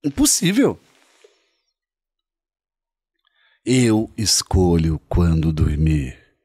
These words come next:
Eu tomo banho, coloco a roupa, entro nas cobertas, sinto aquele frescor nos pés das cobertas quando tá bem gelada.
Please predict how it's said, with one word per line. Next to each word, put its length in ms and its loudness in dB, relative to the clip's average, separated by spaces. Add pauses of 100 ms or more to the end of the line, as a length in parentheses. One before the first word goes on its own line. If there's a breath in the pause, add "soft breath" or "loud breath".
(960 soft breath)
Eu 140 -2
tomo 320 -2
banho, 720 -2 (840 soft breath)
coloco 440 -4
a 40 -10
roupa, 760 -8 (1900 soft breath)
entro 480 0
nas 200 -2
cobertas, 1200 -8 (760 loud breath)
sinto 580 -2
aquele 280 -4
frescor 800 -2
nos 240 -2
pés 560 -2
das 200 -4
cobertas 760 -6
quando 300 -8
tá 160 -10
bem 400 -4
gelada. 840 -8